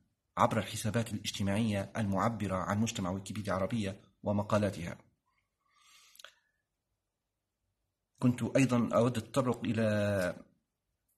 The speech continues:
أن النقاشات، أي نقاش يتعلق بويكيبيديا العربية،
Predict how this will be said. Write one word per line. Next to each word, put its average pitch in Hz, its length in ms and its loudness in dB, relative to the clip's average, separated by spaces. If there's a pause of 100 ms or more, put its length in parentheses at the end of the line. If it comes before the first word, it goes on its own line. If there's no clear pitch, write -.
(1000)
أن 131 120 8
النقاشات، 117 800 4 (680)
أي 135 140 8
نقاش 127 480 6
يتعلق 107 520 4
بويكيبيديا 110 680 0
العربية، 110 760 2